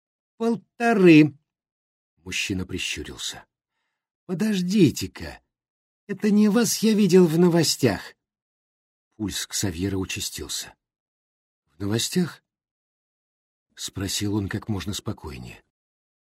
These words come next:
«И в каких же?» «Да уж не помню. Ребенка вы, что ли, спасли тонущего или что-то в этом роде, но это были явно не вы. Вы бы сразу закричали: 'Ого, меня узнали!'»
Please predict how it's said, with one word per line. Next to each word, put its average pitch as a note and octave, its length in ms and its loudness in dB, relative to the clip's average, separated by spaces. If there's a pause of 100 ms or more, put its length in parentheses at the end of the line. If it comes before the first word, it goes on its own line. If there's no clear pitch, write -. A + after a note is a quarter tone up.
(140)
«И C3 80 -8
в - 80 -10
каких D3 380 0
же?» C#3+ 200 -4 (1200)
«Да G3+ 120 -2
уж A3+ 200 -2
не B3+ 100 4
помню. D3 680 6 (600)
Ребенка F#3+ 800 4
вы, G#3+ 200 4
что - 380 0
ли, G3+ 120 6
спасли G3 560 2
тонущего F#3 800 6 (400)
или D#3+ 140 2
что-то D3+ 280 2
в C3+ 60 4
этом D3+ 260 6
роде, F#3+ 500 6 (380)
но G#3+ 300 0
это G#3 300 2
были G3+ 260 4
явно F3 580 8
не A#2+ 180 6
вы. D#2 300 -10 (560)
Вы A3 140 0
бы A3 140 2
сразу G3 440 4
закричали: F3+ 680 6
'Ого, D3+ 520 8
меня C#3 260 8
узнали!'» D#3 680 4